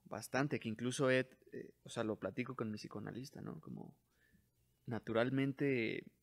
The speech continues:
mi profesión, o uno, pues, es que te miren, ¿no? Se termina de completar al mirarse,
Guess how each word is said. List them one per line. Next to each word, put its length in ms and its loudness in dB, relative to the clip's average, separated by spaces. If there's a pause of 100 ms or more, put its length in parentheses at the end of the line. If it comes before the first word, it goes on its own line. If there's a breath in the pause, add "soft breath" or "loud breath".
(140)
mi 120 -4
profesión, 920 0 (160)
o 320 -10 (220)
uno, 420 -6 (280)
pues, 240 -14 (720)
es 180 -10
que 120 -6
te 140 -4
miren, 420 0 (100)
¿no? 140 -8
Se 120 -10
termina 300 -4
de 40 -10
completar 360 -6
al 80 -4
mirarse, 380 -8